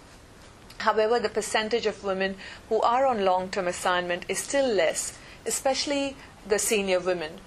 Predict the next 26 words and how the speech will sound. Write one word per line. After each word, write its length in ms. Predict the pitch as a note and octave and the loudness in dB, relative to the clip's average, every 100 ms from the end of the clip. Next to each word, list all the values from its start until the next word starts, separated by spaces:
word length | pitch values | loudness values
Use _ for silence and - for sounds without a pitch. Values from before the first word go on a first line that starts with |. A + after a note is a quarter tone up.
| - - | -20 -12
So 160 | - C#4+ | -2 -2
it 140 | C#4+ | 0
is 140 | E4+ - | 0 0
quite 240 | G4+ G#4+ | 2 2
interesting 600 | C4+ A3+ A3 G#3+ - A3+ | 0 2 0 2 -2 -2
to 120 | A3 | -2
see, 320 | G#3+ - G#3 - | -2 0 0 0
and 160 | G#3 | 2
I, 220 | G#3+ A3+ - | 2 2 0
I 100 | A3+ | -2
thought 240 | B3+ D#4 | 2 2
it 100 | F#4 | 2
was 160 | D#4+ - | 0 0
quite 240 | B3 A3 | 2 2
interesting 680 | - G3 - G#3 G#3 G#3+ F#3+ | 0 -4 0 0 0 -4 0
that 200 | F#3+ F#3+ - - - | 0 0 -6 -12 0
organizations 880 | A3+ A3+ A#3+ A3+ G#3+ F#3+ - G3+ F#3 | 2 2 2 2 2 0 0 -4 0
were 120 | G3 - | 0 2
offering 560 | G#3+ - F#3 D#3 E3 - - G3 | 0 0 -4 -4 -10 -16 -14 -2
visas 500 | A3+ A3+ A3 G3+ G3+ | 2 2 2 2 0
for 160 | G3+ | -2
mother-in-laws. 920 | F#3+ A3 B3 A3+ F#3+ F3 F3 E3 F3+ | 0 0 2 2 0 2 4 4 2
So 220 | - G3 F#3+ - - - | 2 0 0 -6 -10 -2
again, 380 | B3 A3 C#4+ F4 | -2 2 0 2
that 240 | E4 C#4 - - | 2 0 -2 -12
whole 460 | - - C4+ C4 | -6 0 2 2